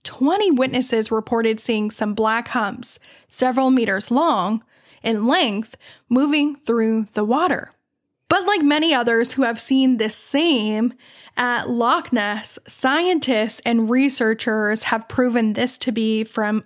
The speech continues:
a boat wake and how it looks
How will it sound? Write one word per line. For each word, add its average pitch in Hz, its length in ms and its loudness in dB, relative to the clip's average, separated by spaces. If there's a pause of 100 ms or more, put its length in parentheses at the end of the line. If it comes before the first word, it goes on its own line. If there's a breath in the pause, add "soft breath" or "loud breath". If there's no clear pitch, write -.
a 247 120 -2 (220)
boat 226 340 0
wake - 580 -8 (320)
and 226 160 2
how 247 280 2
it 254 100 2
looks 233 440 -2